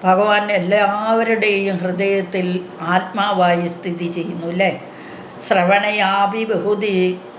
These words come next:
ഇഹ അയോനലഭ്യ ശൃണ്വന്തോപി ബഹയോ യം ന വിദുഹു. കഠോപനിഷത്തിലെ ഇതാണ്. അത്യധികം യജ്ഞിക്കുന്ന, അല്ലെങ്കിൽ ഈ യത്നിക്കുന്ന, കഷ്ടപ്പെടുന്ന, അല്ലെങ്കിൽ യ-,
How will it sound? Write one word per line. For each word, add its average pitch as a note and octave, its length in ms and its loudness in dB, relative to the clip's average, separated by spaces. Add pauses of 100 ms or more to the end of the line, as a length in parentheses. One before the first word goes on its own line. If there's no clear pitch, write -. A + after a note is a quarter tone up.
ഇഹ F#3+ 240 0
അയോനലഭ്യ F#3 1400 4 (600)
ശൃണ്വന്തോപി G3 840 4
ബഹയോ F3+ 960 4
യം F3+ 340 0
ന F#3 100 4
വിദുഹു. E3+ 560 0 (1000)
കഠോപനിഷത്തിലെ F3+ 1300 2
ഇതാണ്. D#3+ 340 -2
അത്യധികം A#3 800 2
യജ്ഞിക്കുന്ന, F#3+ 1040 0 (680)
അല്ലെങ്കിൽ F#3+ 320 2
ഈ G3 260 -2
യത്നിക്കുന്ന, F3+ 1040 2 (260)
കഷ്ടപ്പെടുന്ന, F#3 600 0
അല്ലെങ്കിൽ F3 440 0 (440)
യ-, E3 280 0